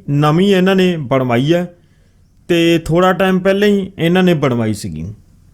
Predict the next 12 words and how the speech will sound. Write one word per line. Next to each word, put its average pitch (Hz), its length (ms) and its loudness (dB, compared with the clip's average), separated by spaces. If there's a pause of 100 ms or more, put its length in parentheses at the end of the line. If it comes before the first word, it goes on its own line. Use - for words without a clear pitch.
(200)
ਤੇ 156 180 0
ਬਾਕੀ 143 320 -2
ਉੱਪਰ 165 260 0
ਜਾਣ 156 200 0
ਵਾਸਤੇ 147 300 -2
ਪੌੜੀਆਂ, 165 520 0
ਪੌੜੀਆਂ 160 560 0
ਤੇ 170 140 0
ਗ੍ਰਿਲ 135 440 2
ਲੱਗੀ 127 240 2
ਹੋਈ 156 300 2
ਹੈ। 185 220 -4